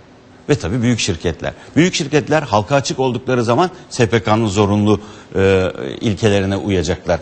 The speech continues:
Ama küçükler de yavaş yavaş bu konuda uyum sağlamaya başlamak zorundalar.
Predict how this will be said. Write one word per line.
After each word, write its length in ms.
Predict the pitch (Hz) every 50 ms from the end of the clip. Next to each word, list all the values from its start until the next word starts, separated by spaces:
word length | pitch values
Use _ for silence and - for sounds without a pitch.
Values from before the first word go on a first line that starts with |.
| - - - -
Ama 200 | 98 101 101 -
küçükler 520 | - 143 - - - - 196 190 180 165
de 60 | 131 113
yavaş 440 | 104 95 90 98 135 156 - -
yavaş 380 | 127 87 76 87 90 - - - - - - - - - - - - -
bu 80 | 135 -
konuda 480 | 151 135 113 98 92 82 110 131 151 - - - - - - -
uyum 280 | 123 123 135 151 143
sağlamaya 600 | - - 113 101 95 98 90 85 82 101 131 143
başlamak 480 | 120 101 90 - - 101 101 98 90 -
zorundalar. 520 | 101 95 90 90 87 82 85 85 85 85